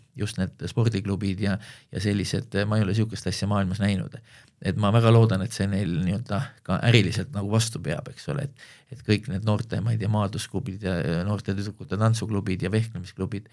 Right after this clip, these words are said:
noh, see on lihtsalt lahe, eks ole. Nii et, äh, ma usun, et, äh, või ma loodan, et neil läheb hästi, et, et me praegu küll ei tunne mingisugust nagu sihukest, äh, noh, ebatervet nagu konkurenti, et näed, jälle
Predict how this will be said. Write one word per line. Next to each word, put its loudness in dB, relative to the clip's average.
noh, 4
see 4
on 8
lihtsalt 0
lahe, 0
eks -16
ole. -18
Nii 4
et, 4
äh, 8
ma 6
usun, 4
et, -2
äh, 4
või 6
ma 12
loodan, 8
et -2
neil 6
läheb 4
hästi, 4
et, -14
et -2
me 2
praegu 6
küll 8
ei 2
tunne 2
mingisugust -2
nagu -2
sihukest, -8
äh, -6
noh, -2
ebatervet 4
nagu -6
konkurenti, 4
et -8
näed, -2
jälle -2